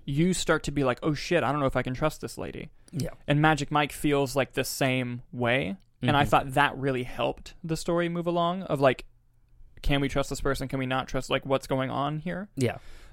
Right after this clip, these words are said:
Speaker 1: Um, this movie has a bus sequence that's fantastic, a montage.
Speaker 2: Mm-hmm.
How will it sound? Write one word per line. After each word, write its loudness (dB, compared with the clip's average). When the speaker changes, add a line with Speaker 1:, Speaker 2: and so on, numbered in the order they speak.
Speaker 1:
Um, 2
this 2
movie 2
has -2
a 6
bus 4
sequence 0
that's -6
fantastic, -2
a 2
montage. -2
Speaker 2:
Mm-hmm. -2